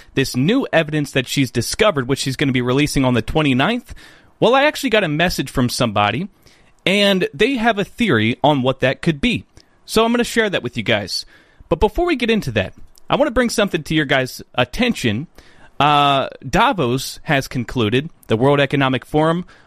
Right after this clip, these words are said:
all these globalist psychopaths have, uh, convened, and they are, they've concluded Davos for this year. And I don't know if you were paying attention, but this year was mostly about not climate change.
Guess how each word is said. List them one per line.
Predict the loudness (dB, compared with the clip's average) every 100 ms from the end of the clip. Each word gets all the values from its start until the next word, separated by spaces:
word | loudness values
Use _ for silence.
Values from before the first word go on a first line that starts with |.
| _
all | 0
these | 0 -2
globalist | -2 0 2 2 0 0
psychopaths | 0 0 2 0 0 0 -2 -4
have, | -2 -2 -2 -12 _ _ _ _ 0
uh, | 2
convened, | 2 -2 0 0 0 0
and | -2 2
they | 2
are, | 2 0 _ _ -2
they've | -2 0
concluded | -4 -4 -4 -2 0
Davos | 2 2 0 -4
for | -6
this | -6 -2
year. | 0 0 -6 -20 -20 -20 -20 _ -2
And | 2 2 0 -4 -2
I | -2
don't | 0
know | -4
if | -4
you | -4
were | 0
paying | 0 -2
attention, | -8 -4 -4 -2 -2
but | -2 -2
this | -2 -2 0
year | 0
was | 0 0
mostly | 2 2 0 0 0
about | 0 0 0 0 0
not | -2 -2 -4
climate | 0 2 0 -2
change. | -4 -2 -4 -12